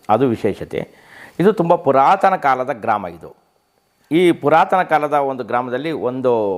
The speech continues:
ಒಂದು ಸಲ ಏನಾಗಿದೆ ಅಂತಂದ್ರೆ, ಹಿಂದೆ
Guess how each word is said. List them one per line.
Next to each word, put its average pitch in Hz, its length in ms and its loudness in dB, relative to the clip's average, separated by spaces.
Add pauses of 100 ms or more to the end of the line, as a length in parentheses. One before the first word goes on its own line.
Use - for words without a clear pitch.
(340)
ಒಂದು 123 280 -4
ಸಲ 127 160 2 (120)
ಏನಾಗಿದೆ 113 440 0
ಅಂತಂದ್ರೆ, 107 480 -6
ಹಿಂದೆ 110 540 0